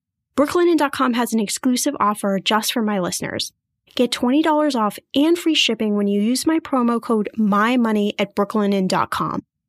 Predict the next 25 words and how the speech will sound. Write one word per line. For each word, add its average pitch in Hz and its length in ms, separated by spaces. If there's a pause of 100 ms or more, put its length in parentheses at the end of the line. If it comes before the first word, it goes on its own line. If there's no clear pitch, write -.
(260)
In 226 120
fact, 339 340
Brooklinen 277 400
is 240 140
so 381 280
confident 220 520
that 196 100
they're 226 100
gonna 269 160
offer 220 440
a 196 120
risk-free 208 840
sixty-night 269 800
satisfaction 233 720
guarantee 196 580
and 359 380
a 254 60
lifetime 262 440
warranty 254 380
on 247 160 (200)
all 285 220
their 320 160
sheets - 300
and 202 120
comforters. 185 600